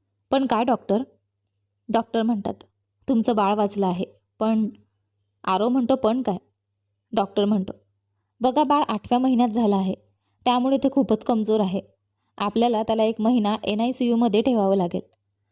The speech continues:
आणि जर तसं होत नसेल, तर अजून काही काळासाठीही ठेवावं लागू शकतं."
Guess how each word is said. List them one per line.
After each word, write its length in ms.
आणि 220
जर 220
तसं 180
होत 240
नसेल, 320
तर 120
अजून 240
काही 200
काळासाठीही 580
ठेवावं 320
लागू 220
शकतं." 340